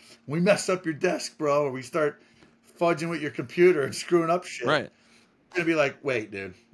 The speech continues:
Speaker 1: it's gonna, it's gonna ruin your day. Could it possibly ruin your week? I don't know."
Speaker 2: Mm-hmm.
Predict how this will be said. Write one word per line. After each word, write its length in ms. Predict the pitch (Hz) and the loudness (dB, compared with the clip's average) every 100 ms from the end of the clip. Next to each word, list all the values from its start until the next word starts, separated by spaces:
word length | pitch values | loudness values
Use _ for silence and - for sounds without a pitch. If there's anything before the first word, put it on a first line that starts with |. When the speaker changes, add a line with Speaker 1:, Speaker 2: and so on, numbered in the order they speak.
| 113 | -18
Speaker 1:
it's 140 | 123 - | -12 -10
gonna, 180 | 139 131 | -10 -12
it's 140 | 127 156 | -14 -10
gonna 140 | 143 | -8
ruin 200 | 131 170 | -4 -2
your 100 | 185 | 0
day. 260 | 147 165 165 | 0 2 2
Could 160 | 165 143 | 0 -6
it 140 | 120 | -4
possibly 380 | 151 160 156 160 | -4 -4 -2 -2
ruin 200 | 170 170 | -2 -2
your 140 | 156 | -4
week? 320 | 143 175 120 - | 0 -2 -2 -8
I 140 | 110 127 | -4 -2
don't 160 | 131 | -2
know." 260 | 139 120 - | -4 -8 -10
Speaker 2:
Mm-hmm. 380 | 104 113 123 139 | -12 -10 -8 -10